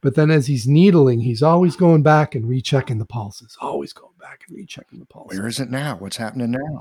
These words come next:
Speaker 2: Yeah.
Speaker 1: And so, so I've kind of, like, like that, like I said, pulses really resonate with me. So that's what I'm doing in my little, you know, practice at school as an intern. And it really amazes me how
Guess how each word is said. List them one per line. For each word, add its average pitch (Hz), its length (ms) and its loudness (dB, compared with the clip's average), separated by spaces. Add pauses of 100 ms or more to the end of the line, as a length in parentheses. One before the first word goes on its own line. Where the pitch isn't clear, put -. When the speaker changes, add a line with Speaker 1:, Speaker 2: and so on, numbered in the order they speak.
(120)
Speaker 2:
Yeah. 107 220 -12
Speaker 1:
And 143 140 0
so, 151 280 0
so 160 200 0
I've 156 220 0
kind 170 260 2
of, 147 100 0
like, 147 260 2 (260)
like 147 220 -4
that, 147 240 0
like 143 180 0
I 143 80 2
said, - 300 -2
pulses 147 420 0
really 131 200 4
resonate 131 480 2
with 113 160 -6
me. 117 200 -4
So 127 340 -4 (180)
that's 151 220 0
what 156 100 2
I'm 160 160 2
doing 110 260 -2
in 110 100 -6
my 117 140 -6
little, 123 400 -4
you 131 100 -6
know, 120 140 -6
practice 120 440 -8
at 120 140 -12
school 131 260 -2
as 117 100 -6
an 127 100 -4
intern. 127 400 -8 (500)
And 131 140 0
it 113 80 -4
really 151 560 2
amazes 139 680 2
me 110 240 -4
how 110 520 -6